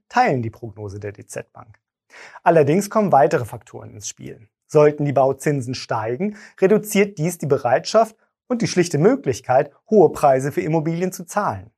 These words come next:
Steigt die Inflation allerdings weiter, entwertet sie Guthaben auf Sparkonten und würde die Flucht in Sachwerte wie Immobilien noch weiter fördern.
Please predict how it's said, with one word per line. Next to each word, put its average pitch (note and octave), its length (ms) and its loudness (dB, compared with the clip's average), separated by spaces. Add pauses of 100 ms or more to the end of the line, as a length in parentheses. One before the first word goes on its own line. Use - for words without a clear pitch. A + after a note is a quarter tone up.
(200)
Steigt C#3+ 420 0
die D#3 60 -6
Inflation B2+ 680 -4
allerdings A#2 440 -6
weiter, C3+ 320 -4 (280)
entwertet E3+ 580 -2
sie F3 80 -4
Guthaben E3 480 0
auf E3+ 100 -2
Sparkonten C3 880 -4 (180)
und G3 200 -2
würde B3+ 160 2
die D#3+ 100 2
Flucht G3 300 0
in C#3 100 -2
Sachwerte F3 580 0
wie D#3 120 -4
Immobilien C3+ 460 -4
noch F3+ 180 -2
weiter D#3+ 200 0
fördern. B2 600 -6